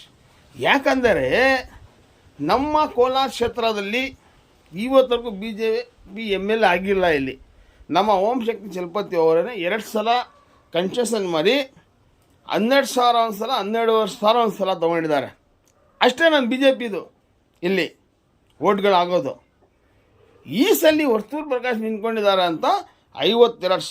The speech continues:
ಸಾವಿರ ಓಟು ಹೈಯೆಸ್ಟ್ ಕೋಲಾರ ಹಿಸ್ಟ್ರಿಯಲ್ಲಿ ಇದು ಬಿ ಜೆ ಪಿ ಅಂದರೆ. ಅಂದರೆ ಬಿ ಜೆ ಪಿಗೆಲ್ಲ ಹಾಕಿದ್ದು ಆ ಓಟುನು ವರ್ತೂರ್ ಪ್ರಕಾಶ್ಗೆ ಓಟ್ ಹಾಕಿದ್ದದು. ಆ ಥರನೇ ಹೇಂಗೋಲ್ ಕ್ಷೇತ್ರದಲ್ಲಿ ವರ್ತೂರ್ ಪ್ರಕಾಶ್ ಅವರು ಒಳ್ಳೆ ಅಭಿವೃದ್ಧಿ ಮಾಡಿದ್ದಾರೆ. ನಾನೇನೋ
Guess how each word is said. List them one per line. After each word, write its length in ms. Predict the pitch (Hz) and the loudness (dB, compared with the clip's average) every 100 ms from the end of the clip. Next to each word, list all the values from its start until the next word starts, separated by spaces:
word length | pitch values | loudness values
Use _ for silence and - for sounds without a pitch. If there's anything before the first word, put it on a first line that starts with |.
| - | -2
ಸಾವಿರ 320 | 160 185 165 185 | 2 2 0 -2
ಓಟು 180 | 214 233 - - | -2 -6 -6 -4
ಹೈಯೆಸ್ಟ್ 420 | 262 381 302 - 233 | 0 2 2 2 0
ಕೋಲಾರ 220 | 226 226 180 | 2 2 0
ಹಿಸ್ಟ್ರಿಯಲ್ಲಿ 440 | - 185 175 160 143 | -6 -4 -2 -4 -4
ಇದು 80 | 151 | -2
ಬಿ 80 | 185 | 0
ಜೆ 60 | 185 165 | -2 -2
ಪಿ 60 | 156 | -4
ಅಂದರೆ. 180 | 139 127 - _ _ _ - | -4 -8 -12 _ _ _ -10
ಅಂದರೆ 220 | 190 247 180 | -4 -4 -2
ಬಿ 80 | 262 | 2
ಜೆ 60 | 330 | 2
ಪಿಗೆಲ್ಲ 260 | 320 277 269 | 2 2 4
ಹಾಕಿದ್ದು 280 | 262 294 262 254 | 2 0 0 2
ಆ 40 | |
ಓಟುನು 340 | 294 302 294 285 190 - _ | 2 2 4 4 4 -4 _
ವರ್ತೂರ್ 300 | 123 _ 196 - | -20 _ -8 -6
ಪ್ರಕಾಶ್ಗೆ 400 | 147 156 131 - 135 | -10 -8 -8 -8 -12
ಓಟ್ 100 | 127 | -12
ಹಾಕಿದ್ದದು. 500 | 123 123 107 117 _ _ _ _ _ _ _ _ _ - | -16 -18 -20 -20 _ _ _ _ _ _ _ _ _ -2
ಆ 180 | 135 233 269 - | 4 4 2 0
ಥರನೇ 400 | 233 247 233 269 311 - _ 139 | 2 2 2 0 -2 -4 _ -8
ಹೇಂಗೋಲ್ 380 | 202 202 185 175 | -6 -4 -4 -6
ಕ್ಷೇತ್ರದಲ್ಲಿ 680 | - 160 143 151 156 160 214 247 - _ - | -6 -8 -6 -6 -6 -4 -4 -4 -10 _ -16
ವರ್ತೂರ್ 300 | 135 - 165 135 | -14 -8 -8 -8
ಪ್ರಕಾಶ್ 320 | 131 147 131 | -6 -6 -4
ಅವರು 100 | 131 127 | -6 -6
ಒಳ್ಳೆ 160 | 139 147 | -2 -2
ಅಭಿವೃದ್ಧಿ 380 | 131 160 185 160 139 | -2 -2 -2 -2 -4
ಮಾಡಿದ್ದಾರೆ. 380 | 123 131 139 170 202 - - 143 | -4 -4 -2 -2 -4 -8 -8 -4
ನಾನೇನೋ 360 | 156 185 196 | 0 2 2